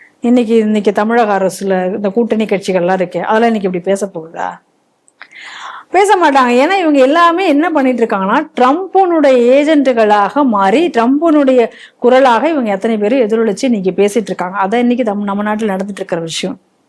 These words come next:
ஏன்னா இதை வச்சு இன்னைக்கு இந்தியா வளரக்கூடாது அப்படின்னு சொல்லி எப்பயுமே பாருங்க,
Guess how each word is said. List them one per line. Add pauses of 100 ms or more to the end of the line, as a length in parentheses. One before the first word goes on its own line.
(300)
ஏன்னா
இதை
வச்சு (360)
இன்னைக்கு
இந்தியா (160)
வளரக்கூடாது (200)
அப்படின்னு
சொல்லி
எப்பயுமே
பாருங்க,